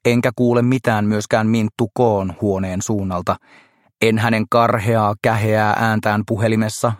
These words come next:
radiota tai edes longdrinkin ja savukkeiden sävyttämää matalaa kuorsausta. Selkäni on jäykkä ja ajattelen jälleen, että minun olisi hyvä aloittaa jokin kuntoiluharrastus,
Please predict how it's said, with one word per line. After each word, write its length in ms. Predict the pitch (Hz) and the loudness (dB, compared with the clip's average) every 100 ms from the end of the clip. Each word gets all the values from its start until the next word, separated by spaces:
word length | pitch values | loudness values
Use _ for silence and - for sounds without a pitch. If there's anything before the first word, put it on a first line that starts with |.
| - | -4
radiota 600 | 107 110 107 107 110 113 - - _ | 0 0 0 0 0 -2 -4 -20 _
tai 200 | 117 113 | 0 2
edes 240 | 110 113 | 0 0
longdrinkin 840 | 117 127 120 113 107 101 101 104 104 | 2 2 2 0 -2 -2 -2 -2 -2
ja 80 | 104 | 0
savukkeiden 640 | 117 107 98 - 101 104 | 0 -2 -4 -2 -2 -2
sävyttämää 580 | - 101 98 - 101 104 | -2 -4 -4 -2 -2 0
matalaa 460 | 110 110 98 98 95 | -2 -2 -2 -2 -4
kuorsausta. 760 | - 101 87 - 85 82 - 87 - _ _ _ _ _ _ _ _ _ _ - | -4 -4 -4 -4 -6 -6 -6 -8 -8 _ _ _ _ _ _ _ _ _ _ -8
Selkäni 600 | - 127 123 127 117 113 | 0 2 2 0 0 2
on 200 | 113 107 | 0 2
jäykkä 440 | 113 117 - 123 | 2 0 -2 -2
ja 120 | 113 107 | 0 0
ajattelen 500 | 113 107 - 107 107 | 0 -2 -2 0 0
jälleen, 380 | 107 107 110 | 0 0 0
että 220 | 110 113 113 | -2 -2 -2
minun 240 | 107 107 | 0 0
olisi 340 | 110 110 117 | -2 -2 -2
hyvä 180 | 110 113 | 0 2
aloittaa 480 | 110 117 110 - 113 | 2 0 -2 0 0
jokin 380 | 110 117 - 113 | 0 -2 -2 -2
kuntoiluharrastus, 1120 | - 139 123 113 104 110 110 110 107 - 113 | 0 0 2 2 0 0 -2 0 -2 -2 -6